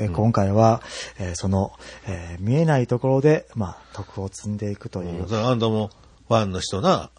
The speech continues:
Speaker 2: あの、よく言い張るやん。
Speaker 1: はい。
Speaker 2: うん。それからその人らがやっぱり喜んでくれてはるってことは、まあ、これも徳積むことやもんね。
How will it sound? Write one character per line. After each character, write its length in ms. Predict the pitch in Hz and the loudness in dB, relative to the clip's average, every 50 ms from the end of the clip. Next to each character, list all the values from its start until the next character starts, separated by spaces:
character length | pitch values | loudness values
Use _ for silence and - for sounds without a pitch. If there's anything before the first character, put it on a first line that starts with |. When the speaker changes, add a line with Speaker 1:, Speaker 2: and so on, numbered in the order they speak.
| - - | -20 -14
Speaker 2:
あ 120 | - 104 | -10 -10
の、 220 | 92 92 92 92 101 | -8 -6 -6 -4 -4
よ 160 | 101 98 92 | -2 -4 -4
く 120 | - 98 | -2 0
言 60 | 104 113 | 2 4
い 20 | |
張 140 | 120 147 143 | 6 6 4
る 60 | 131 | 4
や 100 | 110 104 | 0 -2
ん。 80 | - - _ _ _ - - _ _ _ | -6 -12 _ _ _ -20 -20 _ _ _
Speaker 1:
は 220 | - - - 117 | -6 0 2 2
い。 80 | 107 98 - - | 2 2 -2 -8
Speaker 2:
う 60 | - 95 | -10 -8
ん。 300 | 92 90 82 80 76 - 87 87 | -8 -8 -8 -10 -12 -14 -14 -12
そ 80 | - 101 | -8 -6
れ 60 | 92 | -2
か 60 | 98 | -2
ら 40 | 98 | -2
そ 140 | - - 113 | -2 -2 -2
の 240 | 107 110 110 107 104 | 0 0 0 0 -2
人 160 | 101 - - | -4 -4 -4
ら 80 | 92 90 | -4 -2
が 60 | 90 | -4
や 60 | 87 | -4
っ 20 | - | -4
ぱ 120 | - 104 | -2 0
り 60 | 110 123 127 127 117 | 2 4 4 4 4
喜 100 | 131 131 | 2 2
ん 40 | 127 | 2
で 100 | 127 117 | 2 2
く 80 | 123 131 | 4 2
れ 80 | 127 | 4
て 80 | 120 120 | 4 4
は 80 | 107 117 | 4 4
る 60 | 120 | 4
っ 40 | 107 | 2
て 120 | - - 85 | 0 -2 -4
こ 80 | 90 | -4
と 100 | 82 85 | -2 -4
は、 60 | 82 82 | -4 -6
ま 80 | 87 | -6
あ、 20 | - | -4
こ 120 | - 104 | -2 -2
れ 80 | 95 90 | -2 -2
も 100 | 85 80 | -2 -4
徳 220 | - 104 87 87 | -4 -4 -2 -4
積 160 | 85 - - 90 | -4 -8 -8 -8
む 260 | 90 87 85 80 - | -8 -8 -8 -10 -10
こ 140 | - 90 87 | -8 -8 -8
と 100 | - - | -8 -8
や 80 | - | -10
も 140 | - - - | -10 -10 -6
ん 40 | 104 | -2
ね。 160 | 156 165 | -2 -2